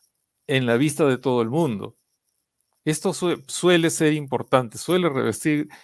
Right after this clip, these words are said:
gran importancia, ¿no? ¿Por qué? Porque de esta manera, eh, en cierta forma,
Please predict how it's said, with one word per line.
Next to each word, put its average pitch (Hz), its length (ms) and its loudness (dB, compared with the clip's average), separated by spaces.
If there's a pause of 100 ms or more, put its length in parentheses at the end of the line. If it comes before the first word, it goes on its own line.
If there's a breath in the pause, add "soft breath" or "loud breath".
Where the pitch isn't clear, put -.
(240 loud breath)
gran 127 600 2
importancia, 107 880 0
¿no? 131 240 -6 (540 loud breath)
¿Por 117 280 -2
qué? 165 240 8
Porque 127 520 0
de 127 120 4
esta 170 220 2
manera, 156 580 6
eh, 123 480 4 (100)
en 131 200 4
cierta 175 280 4
forma, 165 420 2